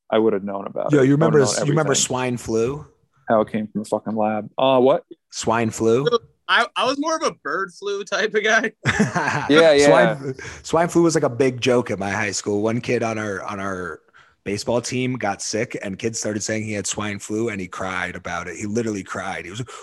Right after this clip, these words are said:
Speaker 2: "I didn't have swine flu, guys." And everyone was like, "Yo, you clearly had swine flu."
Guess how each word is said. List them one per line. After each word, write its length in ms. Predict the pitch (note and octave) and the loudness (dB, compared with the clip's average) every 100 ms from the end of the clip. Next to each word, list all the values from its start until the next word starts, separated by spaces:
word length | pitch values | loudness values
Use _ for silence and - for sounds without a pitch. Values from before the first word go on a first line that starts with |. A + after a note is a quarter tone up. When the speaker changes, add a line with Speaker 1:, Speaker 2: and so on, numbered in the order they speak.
| - | -6
Speaker 2:
"I 40 | C#4 | 2
didn't 220 | D#4+ C4+ | 4 6
have 180 | C4+ C4 | 4 4
swine 320 | - C#4 C4 | 2 4 4
flu, 380 | B3 - D#4 B3+ | 0 4 4 6
guys." 480 | B3 B3 B3+ B3 F#3+ | 4 4 0 -4 -6
And 60 | |
everyone 180 | B2+ C3+ | -8 -8
was 100 | A#2+ | -10
like, 140 | F#2 G2 | -12 -10
"Yo, 400 | F2 D2 G#2+ - _ _ _ _ _ | -10 -10 -14 -18 _ _ _ _ _
you 80 | - | -16
clearly 480 | - C3 C#3+ B2 G2 | -4 0 0 0 -4
had 240 | G2+ F2 | -6 -6
swine 380 | - G#2+ E2 D#2 | -6 -6 -6 -8
flu." 420 | - G2+ F2+ E2 | -8 -6 -6 -10